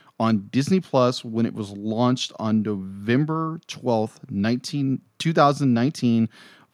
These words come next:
following Disney's acquisition, acquisition of twentieth Century Fox earlier that year. However, it was removed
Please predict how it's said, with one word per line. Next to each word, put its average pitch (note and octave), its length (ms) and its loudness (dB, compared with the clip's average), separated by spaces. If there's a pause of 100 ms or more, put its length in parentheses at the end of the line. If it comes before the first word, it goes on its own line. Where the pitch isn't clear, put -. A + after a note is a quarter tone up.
following C#3+ 680 4
Disney's B2+ 420 2
acquisition, A#2+ 600 -4
acquisition A#2+ 720 -2
of G2+ 180 -6
twentieth C#3+ 400 0
Century C3+ 400 -4
Fox G#2 460 -2 (100)
earlier A2 320 -4
that G2 220 -6
year. B2 320 -4 (300)
However, F#3 580 0
it F#3 80 -2
was E3+ 180 0
removed A2+ 560 2